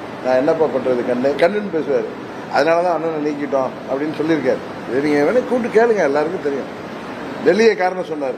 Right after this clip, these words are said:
இன்னைக்கு பாருங்க, அதே டெல்லிக்கிட்ட போய் இன்னைக்கு சுதி குறைஞ்சு பேசுறாரு. முன்னெல்லாம்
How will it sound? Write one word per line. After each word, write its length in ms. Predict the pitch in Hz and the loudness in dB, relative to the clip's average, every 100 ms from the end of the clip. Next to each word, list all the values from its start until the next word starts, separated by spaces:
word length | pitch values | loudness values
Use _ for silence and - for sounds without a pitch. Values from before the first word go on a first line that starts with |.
| - - | -8 -8
இன்னைக்கு 260 | 156 170 143 | -2 -2 0
பாருங்க, 540 | 170 190 170 165 170 - - - - - 98 | 0 2 0 2 2 -2 -10 -16 -16 -10 -2
அதே 300 | 139 175 226 | 2 4 4
டெல்லிக்கிட்ட 460 | 220 208 208 196 190 170 | 4 0 -2 -4 -4 -2
போய் 600 | 180 175 180 185 - - - - - - | 0 2 0 0 -6 -14 -16 -16 -14 -4
இன்னைக்கு 420 | 175 165 170 151 - | 0 2 2 0 -2
சுதி 120 | 220 | 0
குறைஞ்சு 420 | 285 226 226 233 220 | 2 4 2 2 0
பேசுறாரு. 320 | 208 190 175 156 | 2 2 2 0
முன்னெல்லாம் 320 | 160 220 233 | 0 2 2